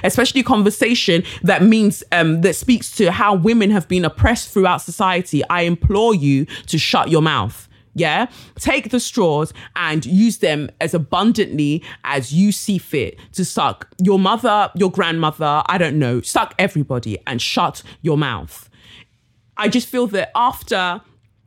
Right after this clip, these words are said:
all of this, I want to just listen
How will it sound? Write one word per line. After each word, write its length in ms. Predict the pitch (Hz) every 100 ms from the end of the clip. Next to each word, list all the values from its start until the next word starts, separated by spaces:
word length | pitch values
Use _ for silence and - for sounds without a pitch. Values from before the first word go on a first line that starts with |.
| _ _ _ - -
all 220 | 226 240
of 100 | 233
this, 460 | 214 311 - - - - -
I 80 | 175
want 220 | 175 -
to 100 | -
just 200 | 175 180
listen 680 | 185 196 - 202 180 175 180